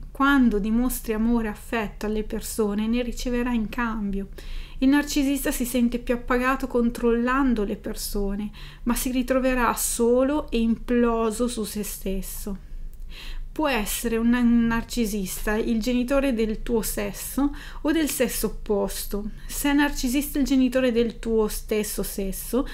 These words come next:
tenderai per osmosi di genere ad introiettarne le caratteristiche, quindi tenderai a sviluppare dei tratti narcisisti.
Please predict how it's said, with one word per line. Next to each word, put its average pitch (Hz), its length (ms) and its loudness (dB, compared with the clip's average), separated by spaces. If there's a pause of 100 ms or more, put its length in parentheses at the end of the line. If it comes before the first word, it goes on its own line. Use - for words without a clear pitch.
(220)
tenderai 269 600 4
per 247 200 2
osmosi 233 800 2 (220)
di 214 180 0
genere 208 680 2
ad 226 240 0
introiettarne 254 1080 2
le 226 120 -2
caratteristiche, 214 1040 -4
quindi 285 320 2
tenderai 240 640 0
a 208 60 -2
sviluppare 247 760 0
dei 247 160 0
tratti 220 340 -6
narcisisti. 202 1000 -4